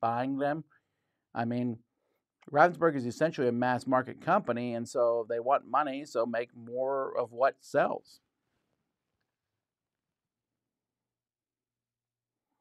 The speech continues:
Have you ever seen the movie Sergeant York with Gary Cooper, nineteen forty-one? I have. Violet is almost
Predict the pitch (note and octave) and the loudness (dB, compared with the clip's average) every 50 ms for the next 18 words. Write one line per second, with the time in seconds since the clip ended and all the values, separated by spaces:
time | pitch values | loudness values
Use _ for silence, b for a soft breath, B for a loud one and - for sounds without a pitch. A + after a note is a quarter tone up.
0 | _ _ _ _ _ _ _ _ _ _ - D3+ F3 F3+ F#3 F3 F3+ E3+ F3+ F3 | _ _ _ _ _ _ _ _ _ _ -2 -2 0 0 0 -2 0 -2 -2 0
1 | D#3+ D#3 D#3+ E3 D#3+ D3 D3 B2 - - - D#3+ E3 F3 E3+ C#3+ D#3+ - - C#3 | 0 0 0 0 0 0 -2 -4 -6 -2 2 4 4 4 4 0 -6 -8 -6 0
2 | C#3+ C#3+ B2+ E2 - - A2+ A2+ A2+ C#3+ C#3+ D3+ D3+ C#3 - - E3+ E3 - C3+ | 2 2 2 2 0 -4 -10 -4 0 4 4 4 4 4 2 -2 -2 0 0 0
3 | C3+ C#3 C3+ - D3+ C3+ - D3+ C#3+ C#3+ C3 B2+ A#2 G#2 F#2+ G2 A2+ - F#3 A3+ | 0 0 -2 -2 -6 -4 0 0 0 2 2 0 0 0 -2 -2 -4 0 0 2
4 | A#3+ F3 A2 - - - - _ _ _ _ _ _ _ _ _ _ _ _ _ | 4 4 2 0 -4 -14 -20 _ _ _ _ _ _ _ _ _ _ _ _ _
5 | _ _ _ _ _ _ _ _ _ _ _ _ _ _ _ _ _ _ _ _ | _ _ _ _ _ _ _ _ _ _ _ _ _ _ _ _ _ _ _ _
6 | _ _ _ A2+ A#2+ C#3+ F#3+ A#3 A#3 G3+ C#3+ C#3 B2 - - _ _ _ _ - | _ _ _ 4 6 8 8 8 8 6 4 2 0 -2 -10 _ _ _ _ -2
7 | D#3+ G#3 A#3 B3 A#3+ A3 F3 - | 0 2 4 4 4 2 0 -6